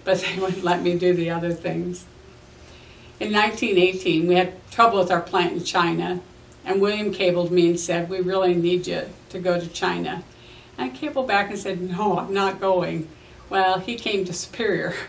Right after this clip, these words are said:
and two days after he left, so did I, and I traveled to China. There was a revolution going on in China also,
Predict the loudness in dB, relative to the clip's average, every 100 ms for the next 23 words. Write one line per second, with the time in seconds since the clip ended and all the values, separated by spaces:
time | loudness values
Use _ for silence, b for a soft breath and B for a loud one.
0 | -14 -20 B B B B 0 2 2 2
1 | 2 6 4 4 -2 -2 4 4 4 2
2 | 2 2 2 2 0 -2 -6 -10 -14 -4
3 | -4 0 4 4 2 -4 -6 -2 0 0
4 | -2 -8 -12 -20 B B B B 0 0
5 | 0 0 0 0 -2 -2 -2 2 4 4
6 | 4 2 0 -2 -4 -2 -2 -4 0 0
7 | 0 -2 -4 -4 -8